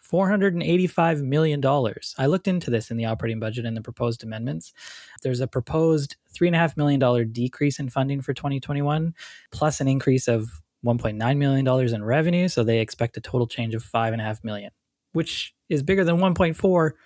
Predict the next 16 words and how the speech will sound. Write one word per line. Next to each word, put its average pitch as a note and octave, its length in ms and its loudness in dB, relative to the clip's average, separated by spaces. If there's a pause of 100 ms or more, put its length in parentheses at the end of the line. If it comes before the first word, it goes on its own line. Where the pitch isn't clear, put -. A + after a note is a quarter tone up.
(160)
but C#3 200 0
significantly C3+ 1080 2
smaller B2 400 4
than A#2 200 0
four A#2+ 200 2
hundred A#2+ 260 2
and A2+ 120 -4
eighty-five. A2 640 -4 (380)
If - 60 -10
we're C3 80 2
looking D#3+ 280 0
for C3 140 2
a A#2 40 2
place B2+ 280 0
to A#2 80 -8
cut, F3+ 400 0